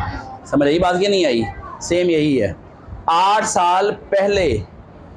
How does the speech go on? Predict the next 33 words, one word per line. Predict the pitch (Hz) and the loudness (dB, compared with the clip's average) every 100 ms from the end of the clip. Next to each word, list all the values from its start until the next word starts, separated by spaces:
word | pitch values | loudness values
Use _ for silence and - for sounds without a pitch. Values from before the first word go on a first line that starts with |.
| - - - - - - - - - - | -20 -20 -20 -20 -20 -20 -16 -14 -4 2
आप | 175 196 | 4 2
सताईस | 196 196 185 208 208 | 0 2 2 2 2
साल | 160 143 | 2 2
के | 139 | 0
हैं, | 127 101 87 - - - - - | 0 0 -4 -14 -20 -20 -20 -4
आज | 156 165 190 | 2 4 2
कितने | 196 196 196 | 2 0 2
साल | 185 151 | 2 2
के | 156 | 0
होंगे | 123 107 | 0 2
आप? | 101 87 - - - - - | 2 0 -4 -20 -20 -16 -8
अपने | - 170 190 165 | -2 0 0 2
आज | 165 180 202 214 | 2 4 2 2
की | - 220 185 | 0 0 2
एज | 156 139 | 2 0
में | 135 | 0
से | 131 127 135 170 - - - - - - - - - - - - - | 0 0 0 -2 -10 -20 -20 -16 -14 -12 -12 -14 -20 -20 -20 -16 -4
दस | 117 160 175 | 2 4 4
साल | - 156 160 170 | 2 2 4 2
minus | 139 143 135 | 2 2 0
किए | 123 117 131 151 170 - - - | 0 2 2 2 -2 -10 -20 -4
तो | 135 | 0
आप | |
दो | 139 131 | 2 2
साल | 123 160 | 2 2
के | 175 | 2
निकलेंगे। | 147 147 131 107 - - - - - - - - - - - - - - - 139 | 2 2 2 -2 -6 -20 -18 -16 -14 -14 -16 -20 -20 -18 -16 -16 -18 -18 -2 2
ये | 175 | 4
बात | 185 202 | 4 2
है | |
कि | 208 | 2
नहीं | 214 180 | 2 2
है? | 120 | 0